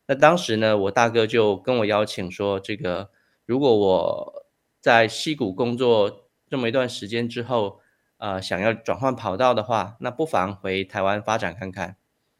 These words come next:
那我在那个时候呢，其实对于心理学，因为萨提尔模式呢，是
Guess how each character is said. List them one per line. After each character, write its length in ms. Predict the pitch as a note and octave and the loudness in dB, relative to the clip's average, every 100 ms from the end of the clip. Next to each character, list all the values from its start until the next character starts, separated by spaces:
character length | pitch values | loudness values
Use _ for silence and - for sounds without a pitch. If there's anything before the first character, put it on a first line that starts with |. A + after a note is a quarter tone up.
| _ _ _ _ | _ _ _ _
那 100 | - | -2
我 140 | D3 A2+ | 0 4
在 160 | E3 | 4
那 120 | F3+ G3 | 4 2
个 80 | |
时 160 | D#3 C3+ | -2 -2
候 160 | C3+ B2 | 0 0
呢， 80 | |
其 240 | A2+ - B2+ | -2 -4 -4
实 360 | - A2 G#2+ | -4 -2 -2
对 280 | G#2+ - C3 | -4 -2 0
于 140 | A2+ A2 | 0 -4
心 240 | - D3+ | -4 -2
理 100 | C3+ | -2
学， 160 | A2+ - | -4 -4
因 80 | |
为 80 | D3+ | -4
萨 140 | D#3 G3+ | -2 -4
提 180 | F#3+ | 0
尔 80 | F3 | 0
模 220 | B2 G#2 | 0 -2
式 220 | A2 - A#2 | -4 -6 -6
呢， 160 | G2+ | -6
是 420 | - B2 A2 G#2+ | -6 -4 -4 -6